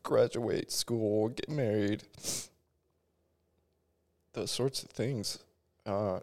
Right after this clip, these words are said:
so that, that applies to my wife and my kids, you know, like, just things I was not, not gonna be there for.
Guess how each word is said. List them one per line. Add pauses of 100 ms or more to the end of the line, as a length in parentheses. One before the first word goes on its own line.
so
that,
that
applies
to
my
wife
and
my
kids,
you
know,
like,
just
things
I
was
not, (800)
not
gonna
be
there
for.